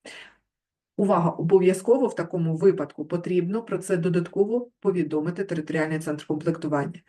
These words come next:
щоб унеможливити в подальшому притягнення такого військовозобов'язаного до адміністративної відповідальності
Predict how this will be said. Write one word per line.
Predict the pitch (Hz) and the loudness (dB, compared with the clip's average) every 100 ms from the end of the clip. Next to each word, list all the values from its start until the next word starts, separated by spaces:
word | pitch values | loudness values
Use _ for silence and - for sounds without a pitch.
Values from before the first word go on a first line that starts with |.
| - - | -20 -12
щоб | - - 240 196 - - | -2 2 4 4 2 -2
унеможливити | - 233 233 233 208 196 175 170 185 190 156 156 156 _ | 2 4 6 6 6 6 6 6 6 4 0 -4 -12 _
в | - | -12
подальшому | - 208 165 151 156 165 208 220 | -2 0 2 0 0 -4 -6 -4
притягнення | 208 196 165 139 156 151 | -4 -2 -2 -2 -4 -4
такого | 151 160 156 151 | -4 -2 -2 0
військовозобов'язаного | 147 156 165 160 151 - - 170 160 156 165 175 208 208 190 | -2 -2 0 0 0 -4 -2 0 0 0 0 0 0 0 2
до | 170 180 - | 2 0 0
адміністративної | 190 190 180 165 170 160 151 143 | -2 0 0 -2 -4 -4 -4 -2
відповідальності | 147 147 156 180 240 269 247 240 | -2 -2 -4 -2 -2 -2 -4 -6